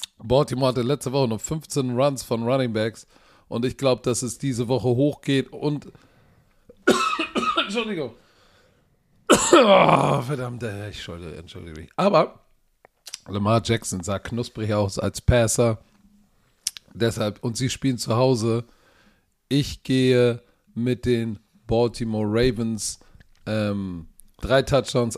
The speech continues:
eine Interception, Quarterback-Rating bei achtundneunzig.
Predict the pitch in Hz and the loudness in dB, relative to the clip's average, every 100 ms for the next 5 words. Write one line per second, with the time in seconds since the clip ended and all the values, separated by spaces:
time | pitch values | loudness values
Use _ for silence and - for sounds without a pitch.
0 | - 139 127 117 113 - 120 110 117 - | -6 -2 -2 -2 -4 -2 -2 -2 -8 -2
1 | 123 120 113 104 113 110 104 104 - - | 0 0 -2 -2 -2 -2 -2 -4 -6 -6
2 | 107 104 104 101 - 98 90 - | -6 -4 -4 -4 -6 -8 -8 -16